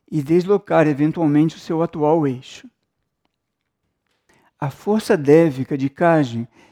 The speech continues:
está num nível de quinta dimensão e a força dévica de Nanji está num nível de sexta dimensão, já que essa consciência, Nanji,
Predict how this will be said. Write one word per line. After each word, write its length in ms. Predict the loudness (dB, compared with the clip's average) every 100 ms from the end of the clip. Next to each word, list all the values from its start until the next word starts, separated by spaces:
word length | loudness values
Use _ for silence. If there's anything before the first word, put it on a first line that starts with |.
| _
está 300 | _ -4 0
num 140 | 2 2
nível 420 | 2 2 0 -2
de 140 | -4
quinta 440 | -8 -4 0 2 2
dimensão 720 | 2 2 0 -4 -6 -4 -6 _ _ _ _ _ _
e 140 | -2 -2
a 100 | -2
força 520 | -6 -4 -4 -2 -2
dévica 480 | 4 4 2 -2 -2
de 140 | 0
Nanji 640 | 2 4 4 2 -2 -6 -10 _ _ _ _
está 280 | -12 -2 0
num 140 | 2
nível 360 | 4 4 2 -2
de 120 | -8
sexta 500 | -12 -4 0 0 -2
dimensão, 640 | -2 0 0 -4 -10 -12 -14 _ _ _ _ _ _ _ _ _
já 260 | -6 -2 -2
que 280 | -2 2 4
essa 320 | 4 2 -4
consciência, 680 | -6 -6 -4 -2 -2 -2 -2
Nanji, 560 | 2 2 2 -2 -6